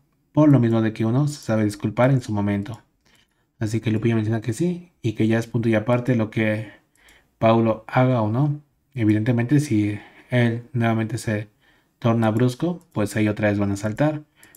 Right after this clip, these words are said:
Pero que de momento ya se le dijo a Paulo que no hay tema, no hay problema,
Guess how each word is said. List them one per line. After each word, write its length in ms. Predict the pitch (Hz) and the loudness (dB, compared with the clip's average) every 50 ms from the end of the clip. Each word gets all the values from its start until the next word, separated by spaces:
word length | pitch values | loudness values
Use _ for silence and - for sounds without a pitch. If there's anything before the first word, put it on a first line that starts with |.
| _ _ | _ _
Pero 240 | - 113 110 107 104 | -4 0 0 0 0
que 100 | - 110 | 2 0
de 120 | 107 107 | 2 2
momento 300 | 107 107 110 123 139 147 | 2 0 0 0 2 4
ya 120 | 160 147 135 | 4 4 4
se 100 | - 127 | 2 0
le 80 | 113 | 0
dijo 200 | 107 107 104 110 | 0 0 0 0
a 140 | 107 98 - | -2 -2 0
Paulo 420 | - 131 135 139 135 135 139 139 139 _ _ | -2 0 2 2 2 2 0 -2 -4 _ _
que 160 | - 110 104 101 | -4 -2 0 0
no 80 | 107 | 0
hay 100 | 107 104 | 0 -2
tema, 360 | 107 - 131 127 131 135 131 | -2 0 0 2 2 2 2
no 100 | 123 110 | 0 0
hay 80 | 107 107 | -2 -2
problema, 600 | 107 - 107 104 104 113 127 135 147 156 160 156 | -2 -2 -2 0 0 2 2 2 2 0 0 -6